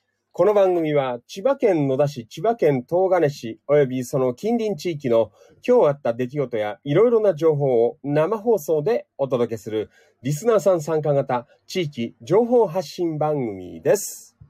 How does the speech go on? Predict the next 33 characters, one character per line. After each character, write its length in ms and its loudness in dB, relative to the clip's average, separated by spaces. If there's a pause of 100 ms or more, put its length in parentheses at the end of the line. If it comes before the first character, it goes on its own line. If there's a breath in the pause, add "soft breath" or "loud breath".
(1400)
今 180 2
夜 120 4
も 320 2
千 140 -14
葉 120 0
県 300 2
柏 400 -2
市 380 -10
ニ 200 -2
ュ 220 2
ー 60 -4
チ 160 -18
キ 140 -12
チ 140 -20
キ 160 -6
ス 140 -12
タ 180 4
ジ 160 -4
オ 140 0
よ 160 2
り、 320 -4 (400)
全 340 2
国、 480 -2
そ 200 -6
し 100 -10
て 220 4
全 280 2
世 140 0
界 240 2
に 80 -2
向 100 -4
け 140 -2
て 320 2